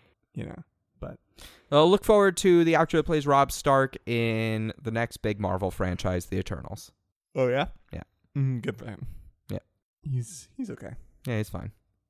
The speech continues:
Speaker 2: He was the King of the North.
Speaker 1: Man, we, we now live in a post Game of Thrones and, I guess, phase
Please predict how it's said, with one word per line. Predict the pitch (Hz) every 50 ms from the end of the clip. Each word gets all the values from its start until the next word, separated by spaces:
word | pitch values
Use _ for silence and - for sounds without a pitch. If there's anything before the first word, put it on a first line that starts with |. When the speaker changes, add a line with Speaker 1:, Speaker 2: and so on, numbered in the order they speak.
| - 156 147 - _
Speaker 2:
He | - -
was | 120 113 117 117 113 110 -
the | 110 104
King | - 104 92 90
of | 87
the | 87 -
North. | - - - - - - _ _ _ _ _ -
Speaker 1:
Man, | 127 127 123 113 101 98 107 110 110 110 -
we, | 127 123
we | 123 123
now | 127 135 143 156
live | 160 160 156 151
in | 135
a | 123
post | 107 - - - - 180 - 156 160 160 - - - - - _ _ - 139
Game | - 120 120 123
of | 127 123
Thrones | - 123 120 117 117 113 110 110 110 110 107 - - - _
and, | - 131 117 110 110 107 107 107 107 107 107 - - - - _ _ _ _ _ -
I | 127
guess, | 120 113 113 110 - 120 - _ _ -
phase | 127 120 117 113 113 113 113 110 107 104 - - - - - -